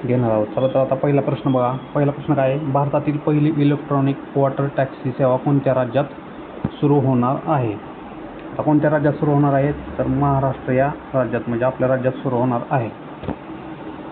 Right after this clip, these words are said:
ग्लोबल फायर पॉवरने शक्तिशाली देशांच्या यादीनुसार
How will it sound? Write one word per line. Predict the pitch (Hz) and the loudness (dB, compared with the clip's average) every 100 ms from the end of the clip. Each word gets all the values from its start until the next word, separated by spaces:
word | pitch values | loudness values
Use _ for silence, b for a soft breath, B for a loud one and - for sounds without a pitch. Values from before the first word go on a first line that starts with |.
| 139 | -2
ग्लोबल | 139 160 165 151 170 175 170 | 4 4 4 4 4 4 2
फायर | - 143 151 156 | 2 2 2 2
पॉवरने | 160 - 143 139 143 143 | 0 2 4 4 4 2
शक्तिशाली | 170 160 - 143 151 151 | 0 -2 -2 2 4 4
देशांच्या | 151 143 156 131 143 | 2 2 2 4 4
यादीनुसार | 143 143 131 139 135 - 143 | 6 4 6 4 4 2 2